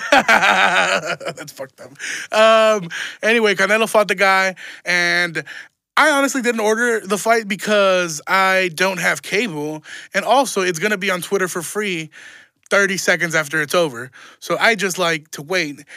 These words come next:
and watch it for free. Anyway, unless some peop-, somebody invites me, then I'll go watch it, you know what I'm saying? Um, and take a twelve pack or something like that, but I'm not finna order the fight <laughs> anyway, but some people do, and, and, and that's good for you guys, you know?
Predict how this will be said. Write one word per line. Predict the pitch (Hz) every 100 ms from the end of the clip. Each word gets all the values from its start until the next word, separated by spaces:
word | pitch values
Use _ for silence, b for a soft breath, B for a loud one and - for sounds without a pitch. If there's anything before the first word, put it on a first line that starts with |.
| B B -
and | 147 143 143 139 127
watch | 143 160 160
it | 135
for | 139
free. | 190 120 117
Anyway, | - 208 143 143
unless | 175 196 -
some | 190
peop-, | 175 160
somebody | - 170
invites | 156 139 151
me, | 180 165 B B B
then | 151
I'll | 147
go | 147
watch | 143 143 147
it, | 156
you |
know | 160
what | 156
I'm | 151
saying? | 156 160 160 B B B B
Um, | 143 143 139
and | 131 120
take | 160
a | 135
twelve | - 131
pack | 147 135
or |
something | 151 139
like | 135
that, | 123 143 135
but | 131 113 B B B B B -
I'm | 147
not | 151 143
finna | - 135
order | 123 123
the | 117
fight | - 127 127
<laughs> |
anyway, | 160 196 170
but | 151 170 135
some | 202
people | 214 226
do, | 240 240
and, | 175 156
and, | 170
and | 165 190
that's | 202
good | 247
for | -
you | 202
guys, | 156 123 123
you |
know? | 151